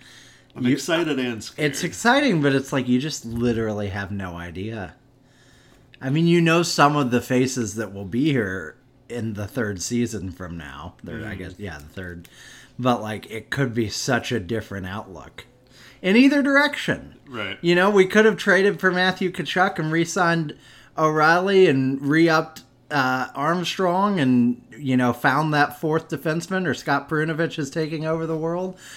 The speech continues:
Speaker 2: And we could look like we're set for years to be a, a top contender, too. That won't be what happens because we're the
Speaker 1: <laughs>
Speaker 2: Blues, but let us dream for a while. No more tears, only <laughs> dreams now.
Speaker 1: Back to reality.
Speaker 2: Um,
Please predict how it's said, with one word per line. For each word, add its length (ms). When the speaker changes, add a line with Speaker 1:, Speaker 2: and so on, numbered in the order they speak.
Speaker 2:
And 200
we 120
could 200
look 200
like 240
we're 220
set 320
for 100
years 360
to 100
be 160
a, 80
a 120
top 300
contender, 500
too. 320
That 360
won't 260
be 120
what 220
happens 580
because 420
we're 180
the 100
Speaker 1:
<laughs> 100
Speaker 2:
Blues, 460
but 260
let 200
us 160
dream 400
for 180
a 100
while. 420
No 200
more 200
tears, 380
only 260
<laughs> 0
dreams 600
now. 200
Speaker 1:
Back 300
to 100
reality. 720
Speaker 2:
Um, 640